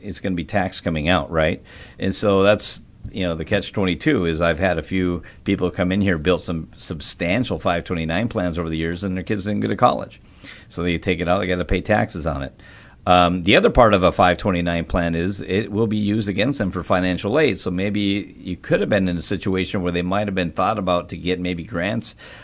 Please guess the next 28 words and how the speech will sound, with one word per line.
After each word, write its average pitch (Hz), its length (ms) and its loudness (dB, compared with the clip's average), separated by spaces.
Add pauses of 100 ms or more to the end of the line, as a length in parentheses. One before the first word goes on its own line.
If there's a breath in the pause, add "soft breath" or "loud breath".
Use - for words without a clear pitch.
or 82 160 -6
th-, 87 380 -10
something 87 320 -2
of 78 140 -6
the 80 80 -10
sort, 87 400 -2 (320 soft breath)
but 87 120 -4
reality 92 380 2
is 85 100 0
they 87 100 -2
don't 82 180 -6
qualify 92 500 -2
because 80 600 -2
the 80 120 -10
five 82 260 -4
twenty-nine, 80 760 -4 (420 soft breath)
uh, 76 160 -6
shows 82 440 -6
them 78 180 -4
that, 82 180 -8
that 82 300 -8
that 80 260 -4
money 80 280 -4
is 78 100 -6
saved 78 260 -6
for 80 80 -4
school. 78 380 -4
So, - 260 -4